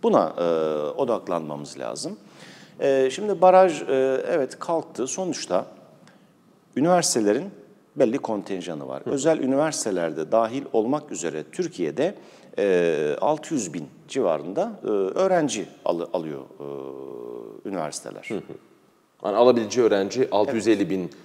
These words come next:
Speaker 2: elli bin daha öğrenci yok yani.
Speaker 1: Yok.
Speaker 2: Altı yüz bin alabiliyor.
Speaker 1: Evet.
Speaker 2: Evet.
Speaker 1: E, bu da bir barajdır.
Speaker 2: Evet.
Speaker 1: Hani, e, "Ya şuraya bir sıra daha koyalım da hadi bir çocuğu da alalım."
Speaker 2: <laughs>
Speaker 1: e, böyle bir şey yok. Kontenjanlar belli.
Speaker 2: Hı hı.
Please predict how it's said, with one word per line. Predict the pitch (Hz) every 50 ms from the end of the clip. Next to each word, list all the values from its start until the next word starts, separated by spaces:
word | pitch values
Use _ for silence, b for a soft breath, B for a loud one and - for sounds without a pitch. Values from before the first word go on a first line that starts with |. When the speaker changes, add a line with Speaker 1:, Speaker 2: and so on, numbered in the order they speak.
| B B
Speaker 2:
elli | - 110 117 113 113
bin | 113 98
daha | 85 92 90
öğrenci | 87 90 95 95 113 120 156
yok | 123 90 - -
yani. | 82 69 73
Speaker 1:
Yok. | 87 117
Speaker 2:
Altı | 113 - - 104
yüz | 90 73 71
bin | 76
alabiliyor. | 65 60 57 - - - -
Speaker 1:
Evet. | 139 95 - - - - - _ _ -
Speaker 2:
Evet. | - - - - - _ b b b b b b b b b b b b b -
Speaker 1:
E, | 113 107 - - 196
bu | 240 220
da | 196 139
bir | 92 85 73 - - -
barajdır. | 90 87 78 76 73 73 - - - - - - - - _ _ _ _ -
Speaker 2:
Evet. | - 143 113 - - - _ _ b b b b b b b b b b b _
Speaker 1:
Hani, | - 104 101 95 87 -
e, | - 95 92 90 90 87 78 B B B B -
"Ya | 104 107 104 95
şuraya | - - 117 123 113
bir | 107
sıra | 107 - 123 123 117 113
daha | 123 120 117
koyalım | - - 117 113 123 147 151 120
da | 110
hadi | 98 101 107 107
bir | 101
çocuğu | - - 107 98 110 117 107
da | 104 98
alalım." | 101 107 110 110 120 123 117 113
Speaker 2:
<laughs> | -
Speaker 1:
e, | 95 98 95 87
böyle | 104 113 107
bir | 104 92
şey | - - 208 277
yok. | 262 - - - - -
Kontenjanlar | - - 117 107 101 113 104 87 80 82 76 85 135 190 220 196 151
belli. | 127 104 92 78 69 - -
Speaker 2:
Hı | -
hı. | 80